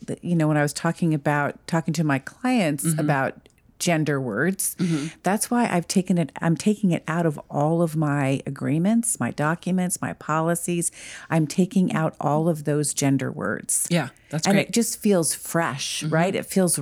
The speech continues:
Speaker 1: really, really good. And describing a job by actually the things that people do, as opposed to the personality of the person who performs the work,
Speaker 2: Mm-hmm.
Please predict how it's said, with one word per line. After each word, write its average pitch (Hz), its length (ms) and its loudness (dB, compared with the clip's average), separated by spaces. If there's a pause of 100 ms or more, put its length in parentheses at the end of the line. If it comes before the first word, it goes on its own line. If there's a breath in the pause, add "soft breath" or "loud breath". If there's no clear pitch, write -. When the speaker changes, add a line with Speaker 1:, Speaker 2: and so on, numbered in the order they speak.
(160)
Speaker 1:
really, 170 640 2 (160)
really 160 500 4
good. 139 420 2 (420 loud breath)
And 160 360 2 (200)
describing 185 680 2
a 175 60 2
job 147 500 0
by 147 200 -4
actually 170 520 -2
the 143 160 -2
things 165 480 0
that - 200 -4
people 143 480 -2
do, 180 440 0 (360 loud breath)
as 170 140 0
opposed 180 420 2
to - 60 -4
the 143 100 -4
personality 156 880 0
of 139 120 -2
the - 80 -4
person 151 460 -2
who 139 140 -4
performs 143 640 -4
the 107 120 -6
work, - 420 -6
Speaker 2:
Mm-hmm. 156 440 -4